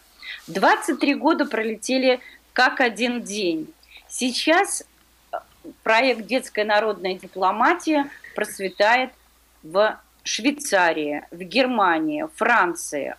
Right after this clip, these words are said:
Австрии, Италии. Последние два года он проходит в Швейцарии. Как проходит дипломатия?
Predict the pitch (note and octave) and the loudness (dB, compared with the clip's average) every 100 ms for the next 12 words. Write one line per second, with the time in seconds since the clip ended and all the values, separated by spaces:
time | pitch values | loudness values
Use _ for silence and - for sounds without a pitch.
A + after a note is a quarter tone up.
0 | - A3 G3+ - - - C3+ C3 - _ | 0 2 2 0 -12 -10 -8 -8 -10 _
1 | _ - - - - A3+ F3+ D3+ C#3 C3+ | _ -20 -6 -2 0 2 2 2 -2 -8
2 | - _ _ _ - - A3 - D4 F4+ | -14 _ _ _ -6 0 0 2 0 2
3 | D#4 D#4+ A#3 C4 C4 B3 B3 A#3 - B3+ | 2 2 2 2 2 -2 0 -2 0 0
4 | C#4+ C#4 A3 - B3 A#3+ A#3+ - A3+ A#3 | 0 0 -2 0 -2 -2 -4 -6 -6 -6
5 | - G#3 E3+ D3 C#3 - _ _ _ _ | 0 2 2 -4 -8 -12 _ _ _ _
6 | _ _ _ - _ _ _ _ _ - | _ _ _ -20 _ _ _ _ _ 2
7 | E4+ G4 - A#3+ A#3 - C4+ C#4 A#3 A#3+ | 2 2 0 0 0 0 -2 0 -2 -8
8 | - - F#3 E3+ - G#3 G#3 G#3 F3+ D3 | -10 -14 -6 -4 -2 2 2 2 0 0
9 | - C#3+ C#3+ | -6 -12 -12